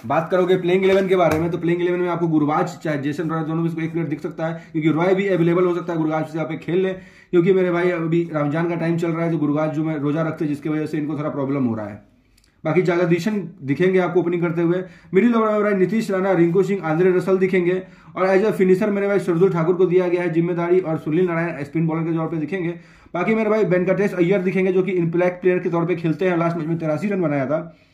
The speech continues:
फास्ट बॉलिंग डिपार्टमेंट में लुकी फर्गूसन दिखेंगे, उमेश यादव दिखेंगे और बकरुद्दीन चक्रवर्ती दिखेंगे। बात करोगे हैदराबाद के बारे में तो मयंक अग्रवाल ओपनिंग करने आएगा हैरी ब्रुक्स के साथ, जो तीनों के तीनों मैच में भी फ्लॉप रहा है और मयंक भी फ्लॉप ही रहा है। त्रिपाठी ने लास्ट मैच में चौहत्तर रन बनाया था,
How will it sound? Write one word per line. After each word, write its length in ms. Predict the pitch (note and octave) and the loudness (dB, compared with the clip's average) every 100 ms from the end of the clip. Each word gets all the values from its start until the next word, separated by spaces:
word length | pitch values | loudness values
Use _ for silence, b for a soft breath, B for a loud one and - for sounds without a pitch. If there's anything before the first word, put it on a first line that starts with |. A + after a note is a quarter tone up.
| B B _ | B B _
फास्ट 180 | A3+ G#3 | -2 0
बॉलिंग 200 | G#3+ G3+ | 0 0
डिपार्टमेंट 360 | F#3+ F#3 F#3+ | 0 0 0
में 80 | F#3 | 2
लुकी 180 | E3+ F#3 | 2 0
फर्गूसन 380 | F#3+ E3 E3 F#3 | -2 0 2 2
दिखेंगे, 260 | F3 F3+ F3+ | 0 0 -2
उमेश 320 | D#3+ E3+ D#3+ | 0 -2 0
यादव 220 | D#3+ F3 | -2 -2
दिखेंगे 280 | D#3+ D#3 E3+ | -2 -2 -4
और 180 | D3+ D#3 | -4 -4
बकरुद्दीन 360 | C#3 D3 E3+ | -4 -4 -6
चक्रवर्ती 440 | E3+ C3+ B2 A2+ A#2+ | -6 -4 -6 -4 -6
दिखेंगे। 320 | G#2 G#2 A2 G#2 _ b b b | -8 -12 -16 -20 _ b b b
बात 280 | A#2 G3 G3 | -6 -4 -2
करोगे 220 | G#3 G3+ | 0 0
हैदराबाद 460 | F3+ F3+ F#3 F#3 F3+ | 0 0 0 0 0
के 60 | |
बारे 200 | E3 D#3 | 0 2
में 100 | D#3+ | 0
तो 80 | E3 | 0
मयंक 280 | D#3+ E3+ E3+ | 0 0 -2
अग्रवाल 380 | D#3+ E3 E3 E3 | -2 0 0 0
ओपनिंग 320 | D#3+ D#3+ E3+ | -2 -2 -2
करने 220 | E3 D#3 | -2 0
आएगा 180 | D#3 D#3 | 0 0
हैरी 220 | C#3+ C#3+ E3 | 0 0 2
ब्रुक्स 280 | D3 E3 | 2 0
के 80 | E3+ | -4
साथ, 140 | E3 D3+ | -6 -4
जो 100 | D#3+ | -4
तीनों 260 | D#3+ D#3+ | -2 -2
के 60 | E3 | -4
तीनों 220 | E3 D#3 | -4 -4
मैच 160 | D#3+ D3 | -4 -4
में 100 | D#3+ | -6
भी 60 | |
फ्लॉप 300 | D3+ D3 D#3 | -4 -4 -2
रहा 100 | D#3 | -2
है 180 | C#3+ D#3 B B B | -4 -6 B B B
और 100 | F#3 | -2
मयंक 300 | G3+ G#3 A#3+ | 0 2 4
भी 100 | A3 | 4
फ्लॉप 300 | A3+ G3 E3+ | 2 2 2
ही 60 | E3 | 0
रहा 120 | A#2 | -2
है। 60 | A2 | -2
त्रिपाठी 360 | D#3 D3+ D3 F#3+ | -4 -2 -4 -2
ने 100 | F#3 | 0
लास्ट 220 | E3+ F3 | 0 -2
मैच 100 | F3+ | -2
में 60 | E3+ | -2
चौहत्तर 400 | D#3 C#3+ D3 F#3 | -2 -4 -2 0
रन 100 | E3+ | 0
बनाया 220 | D#3+ D#3 | 0 -2
था, 140 | E3+ | -2